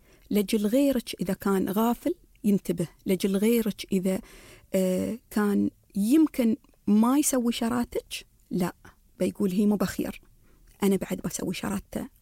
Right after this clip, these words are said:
وأنا بساند، آه، فلان اللي وياي واللي طايح في مشكلة مثل هذه. آم، خلينا نشوف أو، أو خلي الناس تعرف بمعنى يعني أصح و-، وبالمعنى اللي، اللي أنا في بالي،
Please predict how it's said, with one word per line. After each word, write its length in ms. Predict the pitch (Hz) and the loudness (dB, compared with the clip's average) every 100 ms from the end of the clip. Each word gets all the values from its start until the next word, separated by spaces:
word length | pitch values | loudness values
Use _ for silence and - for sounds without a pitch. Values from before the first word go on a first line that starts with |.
| - | -6
وأنا 360 | 190 - 214 202 | -4 0 0 0
بساند، 500 | 196 - 208 190 - - _ _ _ _ - | 0 0 2 0 -2 -12 _ _ _ _ -8
آه، 280 | 185 175 - - _ _ - 175 | -6 -6 -10 -16 _ _ -10 -4
فلان 320 | - 220 214 | 0 2 2
اللي 200 | 185 175 | 0 0
وياي 580 | 180 185 180 196 185 202 - - | -2 -2 0 0 0 -2 -6 -8
واللي 240 | 190 180 180 | -4 -2 -2
طايح 360 | 208 202 185 - | -2 0 -2 -2
في 120 | 190 | -2
مشكلة 360 | 180 - - 170 | -2 -4 -6 -4
مثل 300 | 175 - 180 | -4 -8 -8
هذه. 320 | - 208 - - - - - - - - | -8 -6 -6 -8 -14 -20 -20 -20 -12 -4
آم، 460 | 196 185 190 - - - - - - - - - | -2 -2 -2 -4 -8 -14 -20 -20 -20 -20 -16 -14
خلينا 480 | - 269 277 403 339 | -2 0 2 2 2
نشوف 360 | 285 - 285 - - | 2 -2 -4 -6 -12
أو، 280 | - 220 240 | -6 -4 -2
أو 100 | 226 | -2
خلي 300 | - 254 294 | 0 0 4
الناس 320 | 269 302 302 | 6 6 2
تعرف 600 | - - 196 - - - - - - | -2 -2 -4 -4 -10 -18 -14 -12 -4
بمعنى 500 | 190 185 185 185 196 | 0 0 2 0 0
يعني 220 | 190 185 185 | 0 -2 0
أصح 360 | - 208 - - | -2 -2 -8 -4
و-، 460 | 190 185 196 196 220 - | -2 -2 -4 -8 -10 -6
وبالمعنى 440 | 190 196 196 190 | 0 2 2 0
اللي، 220 | 180 208 | 0 -4
اللي 200 | 185 196 | -6 -2
أنا 160 | 202 190 | 0 0
في 160 | - | -2
بالي، 360 | 185 202 190 190 | -2 0 0 -2